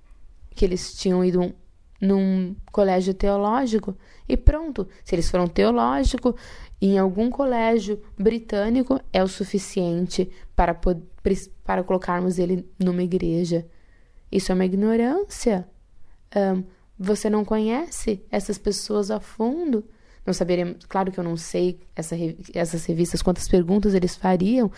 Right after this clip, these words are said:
o que eles buscavam, mas a maioria desses colégios, eles não ensinam,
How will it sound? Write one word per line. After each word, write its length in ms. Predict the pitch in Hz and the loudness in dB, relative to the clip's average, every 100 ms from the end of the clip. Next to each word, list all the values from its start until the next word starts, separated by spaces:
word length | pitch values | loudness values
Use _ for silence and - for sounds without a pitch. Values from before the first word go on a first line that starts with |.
| - | -10
o 40 | |
que 80 | - | -4
eles 100 | 196 | -2
buscavam, 360 | 190 196 220 220 | 0 2 2 4
mas 160 | 247 | 4
a 60 | 254 | 4
maioria 260 | 269 311 302 | 2 2 2
desses 300 | 262 247 - | 0 0 -2
colégios, 720 | 247 233 233 311 240 196 - - - - - - | 2 2 2 2 4 2 0 -12 -20 -20 -20 -4
eles 320 | - 226 226 - - - - - | 2 2 0 -6 -20 -20 -18 0
não 240 | 208 240 277 | 2 4 2
ensinam, 880 | 254 - - 254 311 240 202 190 | -2 -4 -4 -2 2 2 2 0